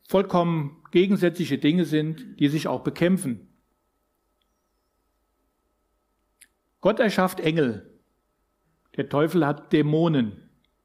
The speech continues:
Gott erschafft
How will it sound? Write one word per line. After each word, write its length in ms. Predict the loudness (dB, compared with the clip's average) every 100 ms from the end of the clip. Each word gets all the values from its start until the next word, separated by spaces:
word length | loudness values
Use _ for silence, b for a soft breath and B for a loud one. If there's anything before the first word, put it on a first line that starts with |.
| _ _ _ _ _ _ _ _ _ _ _ _ _ _ _ _ _ _ _ _ _ _ _ _
Gott 300 | 0 0 0
erschafft 760 | -4 -4 -2 0 0 -2 -14